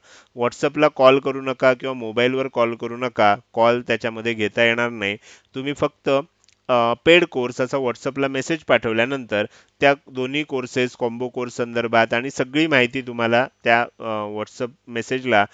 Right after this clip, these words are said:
रिप्लाय म्हणून उपलब्ध करून देण्यात येईल. ज्यांना कुणाला इच्छा असेल ते या नंबरवर संपर्क साधू शकतात. या महत्त्वाच्या सूचनेनंतर आपण पुन्हा एकदा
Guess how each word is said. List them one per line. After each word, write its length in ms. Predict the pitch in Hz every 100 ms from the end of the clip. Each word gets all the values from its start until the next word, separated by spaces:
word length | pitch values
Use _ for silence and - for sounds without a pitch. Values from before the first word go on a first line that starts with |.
| - -
रिप्लाय 420 | 123 127 147 151 151
म्हणून 360 | 117 110 147 180 -
उपलब्ध 460 | 117 127 123 127
करून 320 | 117 113 117
देण्यात 280 | 120 123 143 117
येईल. 220 | 101 - - _ _ 110
ज्यांना 220 | 120 143
कुणाला 300 | 160 151 143
इच्छा 300 | 131 123 135
असेल 360 | 113 - 110 - _ -
ते 200 | 123 123
या 160 | 110 113
नंबरवर 540 | 113 107 110 101 123 190 _
संपर्क 540 | - 101 101 98 - 160 - _
साधू 340 | - 107 104
शकतात. 400 | 92 85 - 87 - - _
या 100 | 143
महत्त्वाच्या 460 | 151 156 160 151 160
सूचनेनंतर 720 | 151 135 147 156 156 147 139
आपण 320 | 127 120 131
पुन्हा 340 | 131 127 139 151
एकदा 340 | 123 113 117